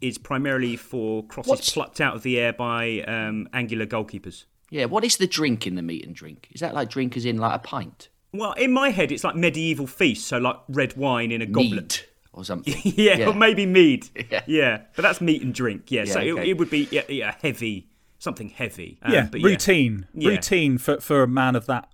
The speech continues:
Speaker 3: of that stature.
Speaker 1: That's meat and drink for a goalkeeper like him. I mean, he's plucked that out of the air, isn't he? So that's meat and drink. Um, there's, of course, bread and butter, which is also goalkeepers. That's, that's,
Speaker 2: That's your,
Speaker 1: that's a save, isn't it? Rather
Speaker 2: that's your
Speaker 1: than
Speaker 2: bre-,
Speaker 1: a
Speaker 2: that's your bread and butter.
Speaker 1: It's a bread and butter save. It's
Speaker 2: Yeah.
Speaker 1: bread and butter for him,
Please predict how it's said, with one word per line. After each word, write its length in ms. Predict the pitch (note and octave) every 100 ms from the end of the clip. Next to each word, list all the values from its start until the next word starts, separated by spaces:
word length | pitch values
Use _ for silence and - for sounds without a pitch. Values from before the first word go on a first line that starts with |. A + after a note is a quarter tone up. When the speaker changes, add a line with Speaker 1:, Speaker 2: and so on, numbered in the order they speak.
| _ - -
Speaker 3:
of 180 | - B2
that 140 | A#2
stature. 440 | - C#3 A#2+ -
Speaker 1:
That's 100 | G#2
meat 200 | C#3 C#3 A#2+
and 80 |
drink 260 | G#2 B2+ B2+
for 120 | -
a 40 | B2
goalkeeper 440 | C3 B2 C3 B2+
like 240 | B2+ B2 B2
him. 200 | C3+ C3
I 60 |
mean, 140 | C3 C3
he's 200 | - - -
plucked 200 | - -
that 80 | -
out 120 | A2
of 60 | -
the 100 | A2
air, 120 | A#2
isn't 160 | A2+ G#2+
he? 40 | -
So 100 | -
that's 80 | -
meat 240 | E3+ D#3+
and 80 | C3
drink. 480 | - B2 G#2+ - - _ _
Um, 180 | - C#3
there's, 120 | D3 D#3
of 60 |
course, 140 | G#3 F3
bread 260 | - F#3+
and 120 | F3 C3+
butter, 420 | F3 - - - _ _ _ _
which 160 | - D#3
is 80 |
also 260 | G#3+ A3+ B2+
goalkeepers. 440 | B2 G#2+ A2 G#2+
That's, 240 | A2+ A2 - - -
that's, 220 | F3+ -
Speaker 2:
That's 220 | A#2 -
your, 60 | A2+
Speaker 1:
that's 180 | E3 E3
a 20 |
save, 400 | - F3+ A#2 G#2+
isn't 200 | A2+ G#2
it? 140 | F#2 -
Rather 140 | A#2
Speaker 2:
that's 140 | G#2 G#2+
your 80 | F#2
Speaker 1:
than 40 |
Speaker 2:
bre-, 40 | A2+
Speaker 1:
a 60 |
Speaker 2:
that's 220 | C3 D3
your 80 | A2+
bread 200 | A2+ G#2
and 100 | G2
butter. 360 | F#2 F#2+ - D#2+ -
Speaker 1:
It's 140 | -
a 20 | -
bread 140 | - -
and 100 | G#2
butter 220 | - -
save. 380 | - F#2+ G2 -
It's 160 | - F2+
Speaker 2:
Yeah. 120 | E2+
Speaker 1:
bread 120 | G#2+
and 80 | G#2
butter 220 | F#2 G#2
for 100 | G2
him, 300 | F#2+ G#2+ G2+